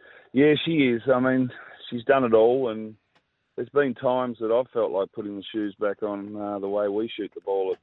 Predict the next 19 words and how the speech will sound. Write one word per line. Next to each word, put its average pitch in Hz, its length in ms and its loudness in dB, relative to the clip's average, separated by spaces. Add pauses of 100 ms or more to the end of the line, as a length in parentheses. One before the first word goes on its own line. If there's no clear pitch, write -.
at, 107 60 -4
uh, 101 60 -2
N 98 160 -10
B 95 120 -6
L 92 140 -2
one 107 260 -8
level. 90 240 -12 (720)
Um, 101 480 -6 (200)
what? 117 300 4 (260)
How 135 240 2
do 139 60 0
you 131 140 2
go 117 380 4 (100)
from 107 260 -8
retired 107 540 -2 (100)
to 101 360 -8 (360)
back 110 240 -2
in 107 120 -4
Opal's 101 440 -6